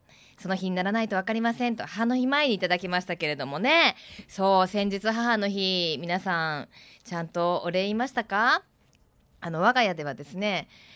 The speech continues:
えー、その日、個人的な話なんですけど、ドッジボール大会が子供のありまして、言う、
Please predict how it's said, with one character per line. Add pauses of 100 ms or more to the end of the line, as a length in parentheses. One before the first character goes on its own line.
(260)
え
ー、
そ
の
日、 (440)
個
人
的
な
話
な
ん
で
す
け
ど、
ド
ッ
ジ
ボ
ー
ル
大
会
が
子
供
の
あ
り
ま
し
て、 (800)
言
う、